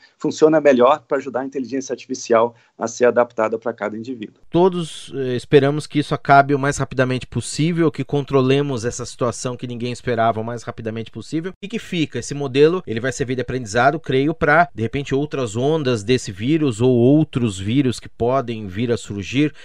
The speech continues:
Speaker 2: Dá pra aplicar isso de alguma maneira, esses conceitos, pelo menos que o senhor tá falando, daqui pra frente? Como é que fica também essa questão dos próximos passos aí? O senhor falou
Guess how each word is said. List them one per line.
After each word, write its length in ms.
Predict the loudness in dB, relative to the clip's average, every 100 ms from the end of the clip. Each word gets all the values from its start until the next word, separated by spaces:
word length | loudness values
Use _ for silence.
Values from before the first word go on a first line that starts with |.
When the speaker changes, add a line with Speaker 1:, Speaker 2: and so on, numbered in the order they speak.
| -20 -2
Speaker 2:
Dá 220 | 2 2
pra 160 | 2 -2
aplicar 640 | -2 -6 -4 2 4 4
isso 240 | 0 -4 -4
de 80 |
alguma 240 | -4 -2 -6
maneira, 480 | -6 -4 -2 -2 -4 -6
esses 280 | -6 -6
conceitos, 560 | -4 -2 -2 0 0 0
pelo 140 | -4
menos 180 | -4 -8
que 80 | -4
o 20 |
senhor 140 | 0 0
tá 100 | 0
falando, 400 | 0 2 0 2
daqui 300 | 2 2 2
pra 160 | 4
frente? 540 | 4 2 0 0 -8 -6
Como 180 | 0 2
é 80 | 0
que 120 | -4
fica 300 | -6 -4 0
também 240 | 0 0
essa 180 | 0 -2
questão 300 | -4 -2 -2
dos 140 | -2
próximos 420 | 0 0 0 -6 2
passos 340 | 2 2 0
aí? 120 | 0
O 60 | 0
senhor 160 | -4
falou 280 | -2 -2 -2